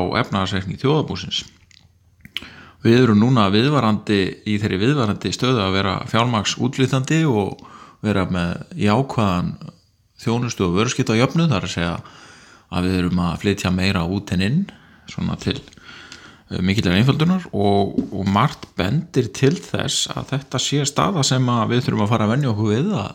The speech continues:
að það verði ekkit endilega neitt gengishrun á þessum forsendum, það er að segja, eh, eins og hefur nú verið raunin síðastliðna áratugi,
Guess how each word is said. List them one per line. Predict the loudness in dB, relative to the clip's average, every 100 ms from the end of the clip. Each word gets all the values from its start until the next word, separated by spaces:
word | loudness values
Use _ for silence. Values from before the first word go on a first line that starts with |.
| -8
að | -6 -2
það | -2 -2
verði | -2 -2 -2
ekkit | -4 -2 -2
endilega | 0 2 0 -2 -8 -20 -20 -20 -20 -20 -6 0
neitt | 0 2
gengishrun | 2 4 2 0 2 4 4 2 -4
á | -6 -2
þessum | 0 0 -2
forsendum, | 0 0 0 0 -2 -4 -8
það | -6
er |
að | -2
segja, | 0 0 -4 -10 _ -20 -12 -12 -14 -20 -20 -20 -10
eh, | -8 0 2
eins | 4
og | 4
hefur | 4 4
nú | 4
verið | 4 4 6
raunin | 4 4 2 0
síðastliðna | -2 -2 0 0 2
áratugi, | 2 2 2 0